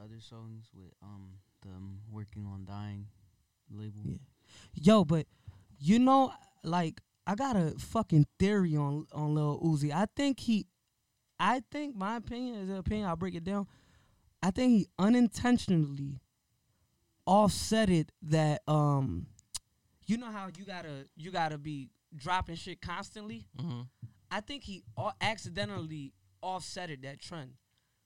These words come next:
Speaker 2: by not dropping music or
Speaker 3: So he
Speaker 2: being
Speaker 3: broke the
Speaker 2: locked
Speaker 3: system?
Speaker 2: down. Yeah, I feel like he broke that system in a way because I noticed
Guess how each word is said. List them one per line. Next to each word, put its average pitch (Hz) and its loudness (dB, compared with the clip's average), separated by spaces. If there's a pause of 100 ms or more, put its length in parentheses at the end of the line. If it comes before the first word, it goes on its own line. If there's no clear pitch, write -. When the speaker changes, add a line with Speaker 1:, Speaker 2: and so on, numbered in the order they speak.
Speaker 2:
by 151 -2
not 170 0 (260)
dropping 165 -2
music 160 -8
or 151 -6
Speaker 3:
So 139 2
he 120 6
Speaker 2:
being 117 6
Speaker 3:
broke 123 10
the - -4
Speaker 2:
locked - 2
Speaker 3:
system? - 2
Speaker 2:
down. 127 -4 (680)
Yeah, 214 0
I 175 0
feel 240 -2
like 226 0
he 214 2
broke 190 0
that 208 -8
system 226 -8
in 185 -12
a 170 -8
way 175 -6
because 165 -4 (180)
I 190 0
noticed 196 -4